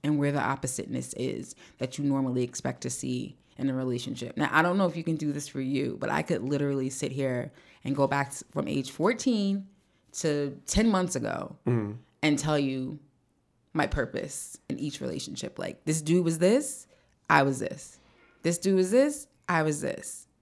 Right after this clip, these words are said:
Speaker 1: this dude was this, I was this, and I can't do that with you.
Speaker 2: Well, I've said, um, of my last relationship, <clears throat> that was kind of a Greg and Dharma situation
Speaker 1: Mm-hmm.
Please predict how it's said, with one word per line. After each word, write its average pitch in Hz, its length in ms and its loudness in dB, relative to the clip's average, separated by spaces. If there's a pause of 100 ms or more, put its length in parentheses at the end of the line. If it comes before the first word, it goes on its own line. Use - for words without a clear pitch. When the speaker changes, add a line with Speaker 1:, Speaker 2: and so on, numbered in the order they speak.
(100)
Speaker 1:
this 165 180 -2
dude 185 220 2
was 175 180 2
this, 214 380 0
I 156 160 2
was 147 180 0
this, 147 340 -6
and 160 100 2
I 143 80 4
can't - 260 -4
do - 120 -4
that - 160 -4
with - 160 -12
you. - 120 -12 (320)
Speaker 2:
Well, 123 160 2
I've 127 180 2
said, 131 400 -4 (180)
um, 98 520 -4 (140)
of 95 140 0
my 101 100 -2
last 92 640 -8
relationship, 101 560 -8 (140)
<clears throat> - 100 -20
that - 480 -2
was 120 140 0
kind 113 200 2
of - 20 -4
a 101 80 -6
Greg 101 300 -2
and 101 120 -6
Dharma 98 320 -6
situation 117 540 -6
Speaker 1:
Mm-hmm. 156 240 -2